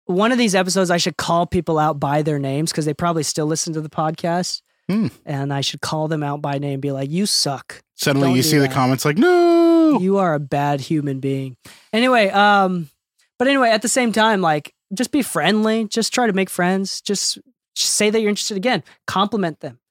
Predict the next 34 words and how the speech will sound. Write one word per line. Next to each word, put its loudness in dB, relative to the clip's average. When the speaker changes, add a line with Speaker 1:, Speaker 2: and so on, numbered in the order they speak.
Speaker 2:
Yeah. -2
Speaker 1:
Like, -4
"Hey, 0
I 0
love, 0
I -2
love 0
the -2
music -2
video -2
that 0
you -2
did -2
out. -4
Who -4
did -4
it? -6
Who -2
Speaker 2:
Mm-hmm. 0
Speaker 1:
worked -2
on -4
it?" -20
They'll 2
always, 2
most 0
people 2
would 2
love 2
to -2
talk 0
about -4
themselves 0
and -4
how 0